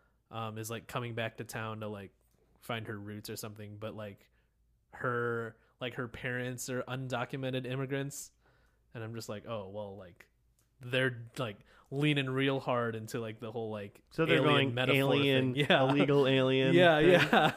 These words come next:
Speaker 1: <laughs> I was like, "Oh, they're going, like, real hard at, like, like, using this as, like, an allegory."
Speaker 2: I did
Speaker 1: <laughs>
Speaker 2: notice,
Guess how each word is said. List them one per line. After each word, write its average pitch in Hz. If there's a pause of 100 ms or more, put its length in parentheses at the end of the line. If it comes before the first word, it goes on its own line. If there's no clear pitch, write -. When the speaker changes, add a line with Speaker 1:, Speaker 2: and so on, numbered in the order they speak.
Speaker 1:
<laughs> - (680)
I 131
was 160
like, 151
"Oh, 156
they're 151
going, 180
like, 127 (300)
real 165
hard 127
at, 113
like, 113 (100)
like, 113
using 120
this 117
as, 117
like, 110
an 113
allegory." 110
Speaker 2:
I 139
did 160
Speaker 1:
<laughs> -
Speaker 2:
notice, 147